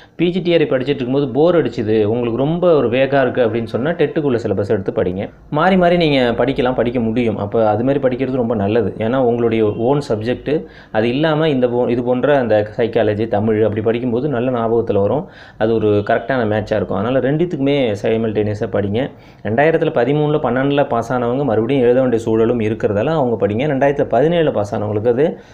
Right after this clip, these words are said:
தேவையில்லை. ரெண்டாயிரத்தி பத்தொம்போது டெட் எழுத, புதிதாக எழுதக்கூடிய வந்து பத்தொம்போது டெட்டுக்கும் படிங்க, வரப்போற பி ஜி டி ஆர் பிக்கும் படிங்க.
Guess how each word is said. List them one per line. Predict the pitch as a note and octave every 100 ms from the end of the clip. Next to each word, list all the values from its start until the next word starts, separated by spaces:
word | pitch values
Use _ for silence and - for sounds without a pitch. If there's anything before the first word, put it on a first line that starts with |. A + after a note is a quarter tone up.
| - -
தேவையில்லை. | A2+ A2 G2+ G2 C#3
ரெண்டாயிரத்தி | - D#3 F3+ F3
பத்தொம்போது | C#3+ C3+ F3 E3+ C3
டெட் | A#2+ B2
எழுத, | A2+ A#2
புதிதாக | A2 C#3+ D#3 C#3
எழுதக்கூடிய | B2 A2+ G#2+ G2+ G#2 G2+
வந்து | G2+ G2+ D#3 - - - -
பத்தொம்போது | B2 A#2+ D3+ D3+ C3
டெட்டுக்கும் | B2 B2 E3 D#3 D#3
படிங்க, | A#2 G#2+ A2+ - - - - -
வரப்போற | A#2 B2+ B2+ A#2+ F3 -
பி | C#3+
ஜி | D3
டி | C#3+ A#2
ஆர் | G#2 G2+
பிக்கும் | F#2+ E3 G3 - - -
படிங்க. | - G2 F#2+ F#2